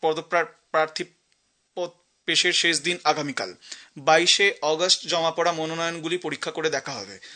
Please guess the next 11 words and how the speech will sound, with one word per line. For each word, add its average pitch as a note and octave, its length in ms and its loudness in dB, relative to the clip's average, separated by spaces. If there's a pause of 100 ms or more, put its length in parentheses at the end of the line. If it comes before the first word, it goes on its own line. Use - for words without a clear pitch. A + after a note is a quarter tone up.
(140)
নাম E3 240 4
প্রত্যাহারের F#3+ 540 -2
শেষ F3 260 0
দিন F#3 160 -4
পঁচিশে F3 460 -2
অগস্ট, D#3 420 2
ভোট E3 300 -6
নেওয়া E3 220 0
হবে E3 180 2
নয়ই D#3+ 320 -2
সেপ্টেম্বর। A#2+ 480 -4